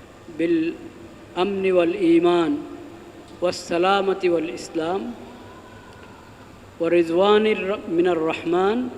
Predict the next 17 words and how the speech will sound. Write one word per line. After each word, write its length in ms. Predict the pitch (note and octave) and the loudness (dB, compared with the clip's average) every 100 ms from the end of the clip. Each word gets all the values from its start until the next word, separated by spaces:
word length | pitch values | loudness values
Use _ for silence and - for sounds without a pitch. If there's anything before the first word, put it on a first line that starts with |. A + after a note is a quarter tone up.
| - E3 | -10 -4
ওয়া 120 | F3+ | -2
জিওয়ারিম 600 | D#3 D#3+ F#3 G#3+ G#3+ G#3 | 2 4 6 6 6 2
মিনাশ 420 | F#3 F3 D#3+ - | 0 -2 -2 -6
শাইতান।" 440 | D3+ C3+ C3 C3 A2+ - - - - - - - - - - - - - - - - - - - - - - - - | -6 -8 -8 -12 -12 -16 -20 -20 -20 -20 -20 -20 -20 -20 -20 -20 -20 -20 -20 -20 -20 -20 -20 -20 -20 -20 -20 -14 -4
আয় 140 | F3+ | 0
আল্লাহ, 480 | F3+ F3+ F3+ G#3 G#3 - - - - - - - - - - - - - - - | 2 4 2 2 -2 -8 -16 -18 -20 -20 -20 -20 -20 -20 -20 -20 -20 -20 -20 -8
এই 160 | G3 G3+ | -2 0
মাসটা 380 | F3 F3 - F#3+ | 2 0 -2 -4
শুরু 260 | F3+ F3+ | -2 2
হচ্ছে, 520 | E3+ E3+ - E3+ D3+ D#3+ - - | 2 2 0 0 0 -2 -12 -6
এই 160 | G3 G#3 | 2 2
বর্ষটা 560 | F3 F3 - F#3+ G#3 | 2 0 -2 -4 -4
শুরু 260 | F#3 F3+ F#3+ | -2 0 4
হচ্ছে, 440 | E3+ E3+ - D3+ C3+ - - - - - - - - - - - - - - - | 4 2 -4 -6 -6 -12 -18 -20 -20 -20 -20 -20 -20 -20 -20 -20 -20 -20 -20 -10
এই 140 | G#3+ G#3+ | 0 0
শুরুটা 460 | - G3 A3 A#3+ | 4 6 6 6
যেন 440 | A3 G#3 G3 A3+ | 4 4 2 2